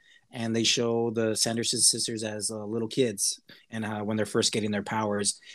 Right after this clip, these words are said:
And yo, man, the, the little girls that played the Sanderson sisters, man, they played their mannerisms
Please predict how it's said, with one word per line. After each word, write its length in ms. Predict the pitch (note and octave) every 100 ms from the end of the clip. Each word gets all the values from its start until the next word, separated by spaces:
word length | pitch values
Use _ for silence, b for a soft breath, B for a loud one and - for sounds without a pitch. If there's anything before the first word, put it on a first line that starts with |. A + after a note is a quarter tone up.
| B
And 180 | A#2+ A2+
yo, 200 | C3 B2
man, 320 | B2+ B2 A#2+
the, 120 | A#2 -
the 80 | A#2+
little 200 | B2+ C3
girls 460 | C3 C3+ C#3 C3
that 240 | - A#2 A2+
played 220 | C3 B2+
the 80 | B2
Sanderson 380 | B2+ C3 B2+ C3+
sisters, 500 | C#3+ C#3+ D3+ D3+ - - b b _
man, 220 | B2 B2+
they 120 | B2 B2+
played 340 | - C#3+ C#3+
their 160 | C3 B2
mannerisms 760 | A#2 A#2+ C3 C3+ B2 C3 C3